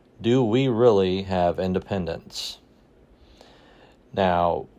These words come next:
we had Fourth of July on Tuesday. Uh, I was very critical about Independence Day this year, and I have been for a while now.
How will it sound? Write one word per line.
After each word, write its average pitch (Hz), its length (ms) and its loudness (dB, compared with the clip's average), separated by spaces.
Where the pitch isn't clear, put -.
we 117 200 2
had 113 300 4
Fourth 117 240 0
of 120 60 2
July 92 500 4
on 95 180 -2
Tuesday. 95 720 -4
Uh, 87 600 0
I 107 100 4
was 110 200 0
very 107 320 0
critical 110 720 0
about 92 480 4
Independence 101 640 -4
Day 95 180 0
this 92 280 -2
year, 95 280 -2
and 92 160 -4
I 90 100 0
have 90 260 -2
been 92 340 -2
for 90 400 -2
a 101 100 -2
while 92 320 4
now. 85 380 -4